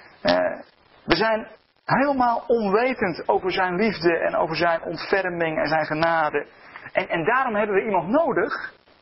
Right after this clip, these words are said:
Die vervreemde schepping heeft iemand nodig, wij met elkaar, die zowel beeld van de onzichtbare God is,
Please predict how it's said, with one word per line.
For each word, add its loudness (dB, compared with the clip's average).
Die 2
vervreemde 0
schepping -2
heeft 0
iemand 0
nodig, -2
wij 0
met -4
elkaar, 0
die 0
zowel 0
beeld 0
van 0
de -2
onzichtbare 0
God -2
is, -4